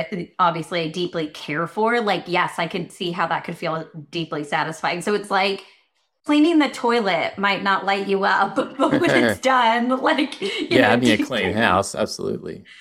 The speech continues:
Speaker 2: Yeah.
Speaker 1: Yeah, feeling really satisfied, right? So, you know, some of these activities, are they gonna light up your gut and feel super exciting? You know, no, not all of them, <laughs> but, like,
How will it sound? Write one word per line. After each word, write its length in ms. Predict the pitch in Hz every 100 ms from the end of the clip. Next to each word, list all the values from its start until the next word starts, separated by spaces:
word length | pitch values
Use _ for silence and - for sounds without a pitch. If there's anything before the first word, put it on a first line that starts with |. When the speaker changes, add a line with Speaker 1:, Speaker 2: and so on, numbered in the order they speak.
| - -
Speaker 2:
Yeah. 140 | 104
Speaker 1:
Yeah, 400 | 277 254 196 214 -
feeling 360 | 220 208 202
really 300 | 202 180 180
satisfied, 680 | 180 165 156 165 175 - -
right? 380 | 180 175 208 214
So, 460 | 220 196 185 185 -
you 100 | 247
know, 120 | 202
some 320 | 196 262 240
of 140 | 269 262
these 180 | 240
activities, 720 | 220 214 226 190 190 196 220
are 160 | 202 196
they 120 | 202
gonna 240 | 196 208 190
light 240 | 185 190
up 140 | 220
your 140 | 214 202
gut 420 | 175 175 233 269 226
and 180 | 220
feel 140 | 214 214
super 340 | 220 208 214
exciting? 600 | 202 - 196 196 226 311 - _ 269
You 460 | 254 - _ 392
know, 240 | 403 269 262 - 240 - -
no, 520 | 294 415 226 214 240
not 260 | 262 -
all 180 | - -
of 120 | 247
them, 440 | 214 214 262 381 -
<laughs> 40 | 247
but, 220 | 247 254
like, 380 | 262 262 262